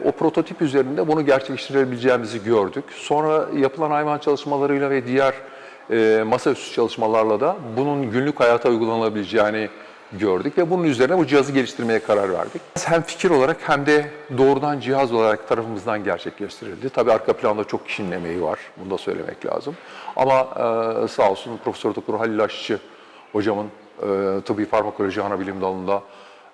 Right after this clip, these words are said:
oluşturmuş olduğu sinerjik ortamdan çok fayda gördük.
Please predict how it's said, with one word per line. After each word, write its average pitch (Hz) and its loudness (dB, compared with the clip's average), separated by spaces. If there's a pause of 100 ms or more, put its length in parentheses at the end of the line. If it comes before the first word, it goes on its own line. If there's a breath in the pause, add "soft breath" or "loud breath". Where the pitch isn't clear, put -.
(100)
oluşturmuş 107 -4
olduğu 107 0
sinerjik 104 -2
ortamdan 98 -2
çok - -6
fayda 90 -2 (260)
gördük. 80 -6